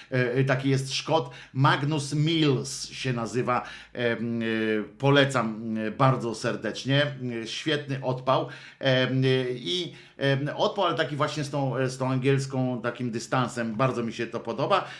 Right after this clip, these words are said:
E, oraz, em, e, polecam, jeżeli chcecie się, e, poczuć tak,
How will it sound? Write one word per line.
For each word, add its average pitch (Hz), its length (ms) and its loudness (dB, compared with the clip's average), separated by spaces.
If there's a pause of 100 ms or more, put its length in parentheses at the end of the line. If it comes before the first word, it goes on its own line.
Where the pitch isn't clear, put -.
(140)
E, 147 360 4
oraz, 180 460 2
em, 143 460 -2
e, 127 220 0
polecam, 170 640 2 (280)
jeżeli 147 480 2
chcecie 175 480 -2
się, 147 360 0 (260)
e, - 20 4
poczuć 156 500 -4
tak, 143 220 0